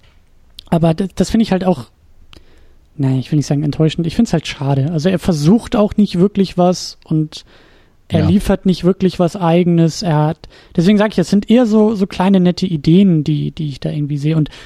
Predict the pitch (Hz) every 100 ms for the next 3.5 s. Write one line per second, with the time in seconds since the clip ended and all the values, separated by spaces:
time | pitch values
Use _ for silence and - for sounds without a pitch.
0 | - - - 151 165 170 160 175 175 165
1 | - - - _ _ - 165 143 170 165
2 | 196 202 185 170 165 160 160 151 160 180
3 | - 165 147 147 185